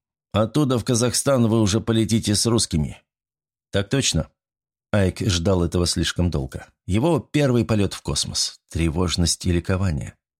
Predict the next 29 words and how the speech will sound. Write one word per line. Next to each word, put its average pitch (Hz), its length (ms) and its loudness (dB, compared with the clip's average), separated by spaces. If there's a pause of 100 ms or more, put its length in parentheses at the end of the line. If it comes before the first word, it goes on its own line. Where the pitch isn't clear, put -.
(480)
«Я 117 180 2
хочу 147 280 2
проинформировать 135 880 2
вас 131 240 2
о 120 60 0
поведении 127 680 2
во 120 140 2
время 123 360 2
пребывания 120 680 2
в 110 60 0
России 127 500 2
на 120 140 2
космодроме 120 720 2
и - 20 4
на 117 160 2
станции», - 680 -2 (220)
продолжил 78 580 -4
тип. - 300 -8 (600)
«Дело 139 360 0
в 135 80 -8
том, 185 200 2
что 156 300 2
вас 156 240 2
наверняка 143 560 2
будут 131 340 0
пытаться 131 520 0
завербовать 123 720 0
русские 120 460 2
спецслужбы, 131 920 0